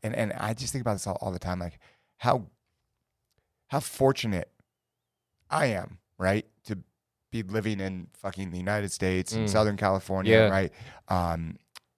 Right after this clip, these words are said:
Speaker 1: and, uh, especially during this time, like, we have conversations all the time, Tyler and I, like, like, what it was like to live a hundred, two hundred, three hundred, four hundred, five hundred
Speaker 2: Oh,
Speaker 1: years
Speaker 2: yeah.
Speaker 1: ago.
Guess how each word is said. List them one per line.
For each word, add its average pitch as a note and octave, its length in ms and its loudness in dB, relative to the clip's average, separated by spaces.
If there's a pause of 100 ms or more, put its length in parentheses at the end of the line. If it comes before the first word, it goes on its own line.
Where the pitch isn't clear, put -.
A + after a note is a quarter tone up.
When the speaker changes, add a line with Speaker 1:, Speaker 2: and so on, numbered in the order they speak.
(260)
Speaker 1:
and, F#2+ 500 0
uh, F#2+ 160 -2
especially G#2+ 340 -2
during G2+ 240 0
this G2+ 160 -2
time, F#2+ 300 0
like, E2 180 -6 (300)
we A#2 100 -2
have B2+ 120 -2
conversations G2 540 -2
all G2 100 4
the F#2+ 40 0
time, G#2+ 240 -2
Tyler G2 120 -2
and F#2+ 100 -2
I, - 40 -2
like, F#2 180 -6 (320)
like, - 160 -16
what C3+ 220 -2
it D3 60 0
was A#2+ 180 -2
like C3+ 180 -2
to G#2+ 80 -4
live G#2+ 280 0
a - 20 -4
hundred, G2 400 -6
two B2+ 160 2
hundred, A2 240 0
three C3+ 160 2
hundred, G#2+ 240 0
four B2 140 0
hundred, G#2 160 0
five G#2 180 0
hundred G2+ 180 -2
Speaker 2:
Oh, G#2 100 8
Speaker 1:
years G2+ 160 6
Speaker 2:
yeah. G2 100 4
Speaker 1:
ago. F2 180 -2